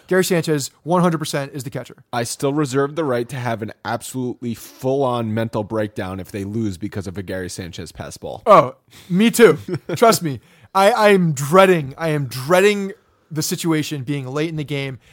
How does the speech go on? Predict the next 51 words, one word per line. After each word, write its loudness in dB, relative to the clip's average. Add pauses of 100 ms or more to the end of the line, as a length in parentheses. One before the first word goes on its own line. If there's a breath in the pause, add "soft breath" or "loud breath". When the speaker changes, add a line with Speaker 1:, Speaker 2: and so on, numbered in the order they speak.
Speaker 1:
and -6
a -4
ball -2
squeaking -6
by -4
him. -10
I -4
really 4
am. -8 (260 soft breath)
I'm -2
scared 2
to 4
death 2
of -8
that. -6
That's, -6 (200 soft breath)
that's, -2
like, 0
the 4
one 4
thing -2
I'm -4
scared -4
of. -12 (360 soft breath)
I, 0
I -2
really 6
hope 6
the -10
Yankees 4
put 0
a 0
ton 0
of -2
runs -2
up -6 (240 soft breath)
in -6
this -4
wild -2
card -4
game -8
and -4
it -6
doesn't -2
come -4
down -4
to -4
anything -6
like -8
that. -10 (180)
That's, -8